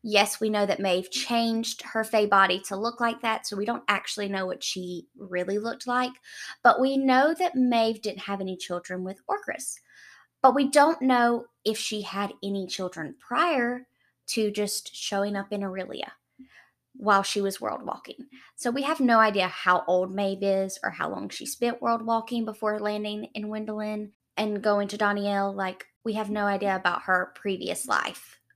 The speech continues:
other than the fact that she spent time world walking. So I believe that the Damati powers stem from the Valg, as the only characters that we see use them are Maeve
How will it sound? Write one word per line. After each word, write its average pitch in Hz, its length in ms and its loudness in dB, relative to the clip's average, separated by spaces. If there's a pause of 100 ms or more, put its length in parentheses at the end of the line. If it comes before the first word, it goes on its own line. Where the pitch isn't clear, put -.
other 190 240 2
than 185 160 -4
the 185 60 -4
fact 180 260 -2
that 175 160 -6
she 196 160 -4
spent - 300 -8
time 185 300 -4 (260)
world 240 200 0
walking. - 380 -12 (640)
So 254 420 6
I 285 180 8
believe 254 360 0
that 202 160 -2
the 196 340 0 (320)
Damati 220 500 6
powers 208 680 2 (260)
stem 269 320 6
from 247 240 2
the 226 80 0
Valg, 175 400 4 (320)
as 220 140 4
the 247 180 -2
only 285 220 4
characters 233 480 -6
that 208 180 2
we 202 140 0
see 254 420 -2
use 233 320 -2
them - 320 -4 (100)
are 190 140 4
Maeve 190 540 -2